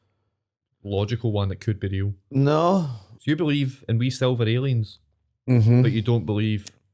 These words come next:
Speaker 2: I hope they're silver.
Speaker 1: That's
Speaker 2: I believe in aliens, yeah.
Speaker 1: But you don't believe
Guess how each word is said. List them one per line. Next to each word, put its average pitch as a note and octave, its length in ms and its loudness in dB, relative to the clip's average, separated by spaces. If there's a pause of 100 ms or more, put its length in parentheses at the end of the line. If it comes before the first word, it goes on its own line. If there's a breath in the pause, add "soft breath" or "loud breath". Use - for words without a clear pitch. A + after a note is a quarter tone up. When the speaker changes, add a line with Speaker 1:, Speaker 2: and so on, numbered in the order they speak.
(280)
Speaker 2:
I A#2+ 60 2
hope F3+ 140 2
they're C#3 80 2
silver. A2+ 440 2 (320)
Speaker 1:
That's - 180 -20 (1120)
Speaker 2:
I A#2+ 80 4
believe D3 320 4
in C3 80 4
aliens, C3+ 380 2
yeah. B2 120 2 (500)
Speaker 1:
But A2 100 -6
you - 20 -10
don't A#2 200 0
believe G#2+ 440 -2